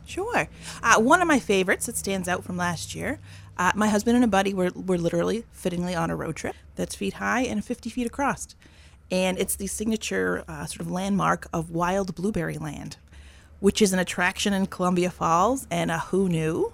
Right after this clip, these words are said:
Uh, so he pulls over, he takes pictures, <laughs> he sends it to me, I call up, and it turns out it's run by this adorable couple that he was eighty-one and still farming, and she was a baker, and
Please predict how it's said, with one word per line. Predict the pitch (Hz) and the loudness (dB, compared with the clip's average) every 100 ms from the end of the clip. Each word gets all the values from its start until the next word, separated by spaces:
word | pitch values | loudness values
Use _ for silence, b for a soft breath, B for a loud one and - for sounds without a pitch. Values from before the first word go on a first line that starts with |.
| - - | -6 -4
Uh, | 165 156 170 | 0 2 0
so | - | 0
he | 185 208 202 | -2 -4 -4
pulls | 180 175 | 0 2
over, | 180 190 226 | 4 4 2
he | 175 | 0
takes | - 160 - | -6 -8 -8
pictures, | - - - 131 - - - | -10 -10 -8 -8 -8 -12 -14
<laughs> | - - | -10 -2
he | 208 | 0
sends | - 208 190 175 | 0 0 0 -2
it | - | -8
to | 175 | -6
me, | 165 214 b b b | -4 -6 b b b
I | 170 | -2
call | - 175 147 | 0 0 2
up, | - - - b b b | 0 -2 -12 b b b
and | - 233 | 2 2
it | 247 | 4
turns | 269 | 2
out | 269 269 | 2 -2
it's | - | 0
run | 269 | 0
by | 269 | 2
this | 277 269 | 0 -2
adorable | 247 220 254 277 269 | -2 0 2 2 0
couple | 269 349 381 202 | -4 -6 -6 -4
that | 160 - b b b | -4 -6 b b b
he | - 214 | -6 2
was | 214 190 - | 4 2 -2
eighty-one | 190 220 190 165 180 196 | -2 0 0 0 0 0
and | 165 160 | -2 -4
still | - 156 | -6 -6
farming, | - 277 277 277 277 247 | -6 0 2 2 2 2
and | 170 | -2
she | - 180 180 | -6 -8 -8
was | 160 | -6
a | 175 | -8
baker, | - 269 294 277 269 262 | -2 -2 -2 0 0 2
and | - 185 | 0 -2